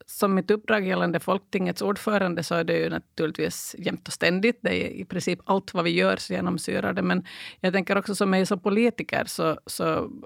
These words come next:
upplever jag att jag kanske är en, en, en påminnelse om det svenska i Finland. Ehm, och, eh, det tror jag är bra bland mina kollegor också i riksdagen, att, att det finns den här,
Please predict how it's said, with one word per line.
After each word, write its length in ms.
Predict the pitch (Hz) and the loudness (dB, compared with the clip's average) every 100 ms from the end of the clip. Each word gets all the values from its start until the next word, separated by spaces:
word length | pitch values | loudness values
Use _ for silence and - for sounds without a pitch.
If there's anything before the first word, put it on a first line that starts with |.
| 330 277 | -16 -2
upplever 480 | 214 196 185 165 160 | 0 0 2 2 2
jag 140 | 156 | 0
att 160 | 170 - | 0 0
jag 200 | 175 170 | 2 2
kanske 340 | 175 175 - | 0 0 2
är 60 | 160 | 2
en, 140 | 160 - _ | 0 -4 _
en, 240 | 175 175 - - 214 - | -4 -4 -6 -16 -16 -4
en 200 | 190 160 | -2 0
påminnelse 880 | - 208 190 165 170 165 165 - - | 2 4 4 0 0 -2 -4 -4 0
om 420 | 180 180 156 - - | 2 2 -2 -4 -6
det 160 | - 170 | -6 -6
svenska 440 | - 165 - - | -2 -4 -2 -4
i 40 | |
Finland. 480 | - 180 175 170 160 - - | -4 -4 -4 -6 -8 -14 -4
Ehm, 460 | 175 175 170 165 | 0 2 0 -2
och, 500 | 156 180 175 175 - | -2 0 0 -2 -6
eh, 160 | 196 180 | -2 0
det 120 | 180 | 0
tror 200 | 190 220 | 0 2
jag 100 | 196 | 2
är 60 | 190 | 2
bra 380 | 180 254 220 160 | 0 0 2 0
bland 280 | 196 180 | 0 -2
mina 280 | 165 170 165 | 0 0 -2
kollegor 500 | 170 175 170 170 180 | -2 -2 -2 -2 -4
också 240 | 180 - 185 | -4 -4 -2
i 120 | 180 | 0
riksdagen, 580 | 190 - 185 170 180 180 | -2 -2 -2 0 -2 -4
att, 140 | 180 | -8
att 180 | 190 - | -10 -8
det 80 | 151 | -2
finns 300 | 208 196 - | 0 0 -2
den 160 | 180 | -6
här, 240 | 156 175 | -4 -4